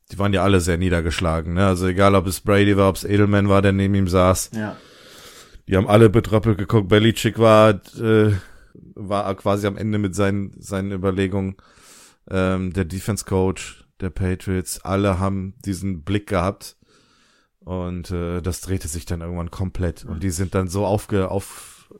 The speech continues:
Speaker 1: ja, konnten dann so aufleben, dass sie das dann endlich noch gedreht haben.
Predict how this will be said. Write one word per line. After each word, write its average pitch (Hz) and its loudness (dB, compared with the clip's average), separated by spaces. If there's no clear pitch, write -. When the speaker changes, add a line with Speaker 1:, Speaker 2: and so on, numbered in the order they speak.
Speaker 1:
ja, 87 -8
konnten 101 -4
dann 101 -4
so 107 -4
aufleben, 101 0
dass - -16
sie 101 -8
das 90 -10
dann 90 -8
endlich 90 -12
noch 101 -10
gedreht 85 -10
haben. 73 -10